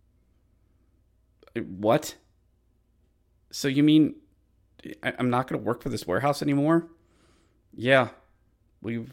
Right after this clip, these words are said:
received numerous complaints about you. So yeah, I'm really sorry to do this, but I got someone else coming in,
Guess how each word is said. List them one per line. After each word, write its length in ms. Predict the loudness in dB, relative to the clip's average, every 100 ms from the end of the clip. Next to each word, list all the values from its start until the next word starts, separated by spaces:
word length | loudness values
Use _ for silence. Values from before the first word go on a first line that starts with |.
| -12 -12
received 540 | -6 -4 -4 -4 -18 _ _ _ _ _ _ _
numerous 300 | -6 -4 -4
complaints 420 | -6 -4 -2 -2 -2
about 220 | -6 -6
you. 240 | -8 -8 -16 _ _ _ _ _ _ _ _ _ _ _ _ _ _ _ _ _ _ _ _
So 460 | -12 -4 -2 -2 -6 _ _ _ _ _ _ _ _ _ _ _ _ -16
yeah, 460 | -8 -4 0 0 2
I'm 180 | 0
really 200 | 2 0
sorry 320 | 2 4 4 4
to 60 |
do 240 | 0 0 2
this, 200 | 0 0
but 360 | 0 0 -4 _ _ _ _ 2
I 60 |
got 200 | 4 6
someone 280 | 4 4 4
else 160 | 4 2
coming 280 | 2 4
in, 540 | 4 6 6 4 2